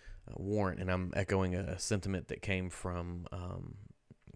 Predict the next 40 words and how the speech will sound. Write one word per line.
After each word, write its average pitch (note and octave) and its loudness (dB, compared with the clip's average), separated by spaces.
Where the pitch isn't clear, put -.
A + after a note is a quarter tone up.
I F#2+ -6
think F#2+ 0
the E2+ -4
guys F2+ 2
over F2 -2
at, - -12
uh, F#2 -12
This F#2 -6
Is F2+ -4
My F2+ 2
Bourbon E2+ 0
podcast, F2+ 0
they F2 0
were F2+ -2
talking F2 0
about, E2+ -4
you F#2 -4
know, F2+ -6
wh-, - -14
what A2+ 6
Wilderness G2+ 2
Trail G2 6
is F2+ 0
doing F#2+ 4
with F2 0
four-year F#2+ 4
whiskey F2+ 0
is F2 -4
what F2+ 0
some G2 4
people's F2+ 4
seven F#2+ 2
or F2+ 2
eight F2+ 2
or F2+ -4
ten-year F#2 2
whiskey F2+ -2
tastes - 0
like. B1 -4
So, - -2